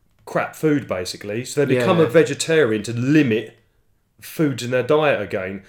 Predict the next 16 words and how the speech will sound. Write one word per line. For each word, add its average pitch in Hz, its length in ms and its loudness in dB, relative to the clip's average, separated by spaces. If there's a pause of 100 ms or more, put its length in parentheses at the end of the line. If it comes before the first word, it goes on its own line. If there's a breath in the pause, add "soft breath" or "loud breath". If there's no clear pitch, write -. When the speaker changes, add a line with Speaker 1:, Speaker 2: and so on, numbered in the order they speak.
(320 loud breath)
Speaker 1:
Uh, 127 80 -4
we've 135 140 -4
had 147 140 -4
so 175 160 2
many 170 120 2
vegetarians 131 680 0
that 127 140 -8
literally, 127 520 -2
what 160 200 0
we 180 100 0
commonly 165 360 -2
see 113 440 -4
is 104 160 -8
potatoes, 175 800 -2
chips, - 540 -6 (280 soft breath)
pasta, - 540 -4